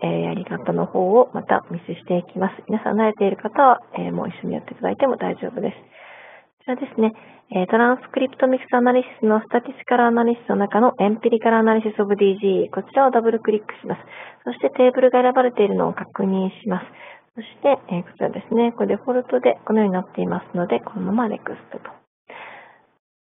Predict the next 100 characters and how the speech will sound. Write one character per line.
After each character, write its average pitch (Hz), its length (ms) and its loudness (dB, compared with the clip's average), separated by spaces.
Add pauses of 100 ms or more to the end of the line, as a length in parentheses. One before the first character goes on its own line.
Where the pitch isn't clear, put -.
(140)
で、 262 140 -2
デ 247 120 0
フ 262 140 -2
ォ 262 40 4
ル 262 100 2
ト 262 140 0
で 277 100 4
は 254 100 4
で - 180 -4
す 190 60 -2
ね、 196 100 2
こ 190 120 0
の 196 80 2
よ 196 60 2
う - 20 2
に 185 60 -2
な 185 100 -4
っ 208 40 -12 (120)
て - 80 -4
い 170 60 0
ま 175 160 -2 (100)
す - 80 -6
の 175 220 -4
で、 240 200 4 (160)
え 180 180 -8
ー、 - 20 -4
リ 180 260 -2
ー - 20 -8
フ 202 220 -4
を 247 340 4 (200)
で - 120 -20
す - 60 -12
ね、 185 160 0
リ 175 100 -4
フ - 60 -12
ァ 170 100 0
レ 170 220 -2
ン 175 60 -6
ス - 60 -20
と 170 120 -2 (120)
し 190 60 -8
ま 175 180 -2
し - 60 -14 (200)
て、 240 80 -2
ボ 202 180 0
ン 202 60 0
フ 202 80 -8
ェ 202 60 0
ロ 190 120 2
ー 190 40 0
ニ 208 100 -4
と - 100 0
エ 240 100 2
フ 208 120 -4
デ 190 80 -2
ィ 185 100 0
ー 180 100 0
ア - 60 0
ー - 80 -8
ル - 60 -14
両 208 120 -4
方 240 200 -6
チ - 120 -4
ェ - 40 -2
ッ - 20 -20
ク - 200 -6
を - 20 0
入 - 80 -2
れ - 60 -6
て - 100 -6
い - 40 -8
た - 100 -20
だ - 80 -12
き - 100 -14
ま - 100 -6
す。 - 60 -20 (440)
そ 240 60 -8
し 240 60 -10
て 285 100 0 (120)
セ 220 200 2
ー 175 80 -4
ブ - 80 0
で - 80 -10 (240)
す - 80 -8
ね。 240 220 -2
ま 208 80 -2
あ、 - 20 -2
ロ 190 140 -4
グ 247 60 -10
フ - 60 -12
ァ 240 120 2
イ - 20 2
ル、 208 100 0
こ - 140 -12
れ 220 60 -8
か 302 100 -12
な 285 80 -2
り - 80 -6
簡 185 200 -2
単、 190 220 0